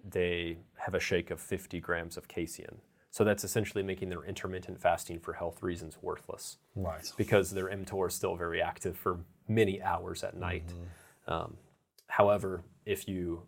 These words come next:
Speaker 1: are looking at the satiety benefit of specifically protein, if your shake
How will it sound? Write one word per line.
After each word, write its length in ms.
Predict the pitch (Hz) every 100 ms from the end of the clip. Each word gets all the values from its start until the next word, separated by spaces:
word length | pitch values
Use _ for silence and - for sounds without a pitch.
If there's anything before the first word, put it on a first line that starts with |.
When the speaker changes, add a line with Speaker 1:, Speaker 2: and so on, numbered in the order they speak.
| -
Speaker 1:
are 100 | 95
looking 280 | 95 101 98
at 140 | 90
the 100 | 90
satiety 760 | 85 - - - 110 120 113 104
benefit 600 | 95 95 92 95 95 -
of 180 | - 85
specifically 640 | - - 92 98 92 - 82
protein, 600 | - 98 95 - 85 90 _ _
if 180 | 104 -
your 140 | 87
shake 560 | 80 - 104 98 - -